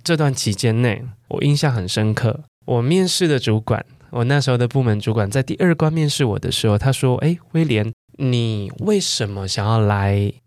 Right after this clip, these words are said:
我们公司？为什么想要做编辑？然后你对编辑这份工作有什么远景？你未来想成为什么样子的人？”哇，我想都没有想，我就跟他说：“我想要当一个业界最年轻的总编辑。”然后现在听起来其实有点尴尬，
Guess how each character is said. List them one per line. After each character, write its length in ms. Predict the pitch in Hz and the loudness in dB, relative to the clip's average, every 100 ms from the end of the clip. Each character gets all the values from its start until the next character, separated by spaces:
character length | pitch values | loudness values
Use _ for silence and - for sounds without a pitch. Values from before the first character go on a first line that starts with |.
| - | -4
我 120 | 107 | -2
们 140 | 98 | 0
公 240 | 104 107 107 | 0 -2 -2
司？ 240 | - 107 | -2 0
为 140 | 147 | 2
什 200 | 185 - | 0 0
么 120 | 110 98 | 0 0
想 200 | 107 95 | 0 0
要 80 | |
做 200 | 104 117 | 0 0
编 280 | 107 101 104 | 0 -2 -2
辑？ 400 | 101 - 104 - - | -2 -4 -8 -10 -10
然 160 | 92 101 | -4 0
后 160 | 117 117 | 2 0
你 120 | 107 | 0
对 120 | 147 | 0
编 200 | 165 190 | 0 0
辑 100 | 175 | 0
这 140 | 135 156 | 0 0
份 200 | 147 143 | 0 -2
工 240 | 131 131 | -2 -2
作 160 | 127 131 | -2 0
有 160 | 110 | 0
什 220 | 113 - 104 | 0 0 -2
么 400 | 98 98 92 - - _ _ | -2 -4 -4 -8 -14 _ _
远 320 | - 117 107 143 | -2 0 0 -4
景？ 200 | - - 117 123 _ | -6 -8 -12 -18 _
你 200 | 120 110 | -6 -4
未 220 | 107 160 | 0 0
来 160 | 131 107 | 2 0
想 180 | 110 101 | 0 -2
成 200 | - 117 | -2 0
为 100 | 123 | 0
什 160 | - | 0
么 80 | 104 | -2
样 160 | 113 104 | 0 0
子 160 | - | -2
的 140 | 110 - | -4 -2
人？” 160 | - - _ _ _ | -4 -8 _ _ _
哇， 140 | 151 107 | -2 2
我 120 | 123 | 0
想 240 | - 95 | 0 0
都 120 | 107 | 0
没 100 | 117 | 2
有 140 | 101 104 | 2 0
想， 200 | - - | 0 -2
我 60 | |
就 100 | 110 | -2
跟 80 | 131 | 0
他 80 | 127 | 0
说 320 | 123 120 123 131 | 0 0 0 0
：“我 60 | |
想 120 | 147 120 | 0 0
要 60 | |
当 180 | 123 127 | 0 0
一 60 | 127 | 0
个 100 | 107 | -2
业 180 | 131 117 | 0 -2
界 180 | - 117 | 0 -2
最 240 | - 139 | -2 -2
年 220 | 113 101 | -2 -4
轻 180 | 98 113 | -4 -2
的 80 | 104 | -2
总 160 | 101 113 | -4 -4
编 260 | 110 98 107 | -2 -2 -2
辑。” 240 | - - - _ _ | -4 -8 -14 _ _
然 60 | 143 | -2
后 40 | |
现 140 | 165 190 | 0 0
在 60 | |
听 220 | 185 190 | 0 0
起 100 | 190 | 0
来 80 | 101 | 0
其 160 | 107 127 | 0 0
实 120 | 127 | 2
有 140 | 120 | 2
点 140 | 117 107 - | 2 -2 -4
尴 280 | 101 107 110 | -4 -4 -4
尬， 160 | 113 | -4